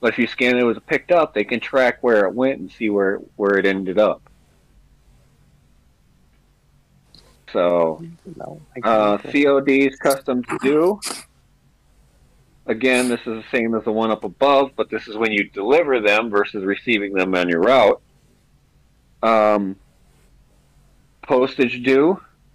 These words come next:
Speaker 1: again, same thing, in the office versus on the route. And express deviation. If you have to leave your route in the middle of it to go back to the office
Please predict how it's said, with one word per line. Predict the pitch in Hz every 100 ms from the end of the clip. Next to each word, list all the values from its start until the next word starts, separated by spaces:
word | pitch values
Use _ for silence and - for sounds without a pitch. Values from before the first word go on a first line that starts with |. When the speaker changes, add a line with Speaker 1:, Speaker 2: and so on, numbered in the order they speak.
| _ _ -
Speaker 1:
again, | 104 104 101 110 160 _ _ _ _ _ _ _ -
same | 123 107 104
thing, | 110 123 139 _ _ - - _
in | 113 117
the | 110
office | 110 117 120 -
versus | 110 107 104
on | 101 98
the | 98
route. | 90 92 131 - _ _ _ _ _ _ _ _ _
And | 117 113 101 98 _ -
express | 113 - - 139 143 151 -
deviation. | 135 135 135 147 156 - 98 80 _ _ _ _ _ -
If |
you | 101
have | 113 113
to | 135
leave | 107 104 117 135
your | 143 143
route | 143 143 147 147
in | 135
the | 143
middle | 147 160 151 127
of | 110
it | 110 117 -
to | 113
go | 110
back | 107 110 -
to | 131
the | 117
office | 113 127 123